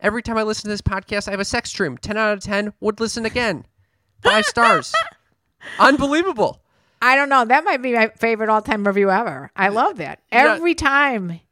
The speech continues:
Speaker 2: he, he has a sex dream. That, or she. Who knows what this is?
Speaker 1: Yeah. This is
Speaker 2: Whoever it is, he, she, they, I'm very excited that you had a sex dream every time.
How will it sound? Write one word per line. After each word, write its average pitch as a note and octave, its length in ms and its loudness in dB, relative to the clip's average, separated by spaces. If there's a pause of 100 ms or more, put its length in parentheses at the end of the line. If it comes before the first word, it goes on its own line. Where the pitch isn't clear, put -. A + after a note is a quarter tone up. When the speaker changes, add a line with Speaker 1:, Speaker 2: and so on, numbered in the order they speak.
(120)
Speaker 2:
he, G#3 200 -4
he G#3 80 0
has A3 120 -2
a A3 60 -4
sex A#3 320 -2
dream. C#3 340 -10 (560)
That, G#3 240 -4
or F3+ 160 0
she. D4+ 500 -4
Who D4+ 280 -2
knows B3 340 0
what F#3 240 -4
this F#3 220 -8
is? C#3 380 -10
Speaker 1:
Yeah. E3+ 320 4 (560)
This F#3 140 0
is G#3+ 60 2
Speaker 2:
Whoever B3+ 300 4
it B3 80 0
is, D#4+ 480 -2 (240)
he, C#4+ 300 -4
she, C#4 600 -6
they, C4 640 0
I'm G3+ 180 -4
very A#3 240 0
excited A3+ 440 -4
that G3 140 -4
you G3 120 -4
had G#3+ 140 -4
a F#3+ 40 -6
sex G3 300 -8
dream G3+ 220 -6
every F#3 260 -6
time. D3+ 400 -8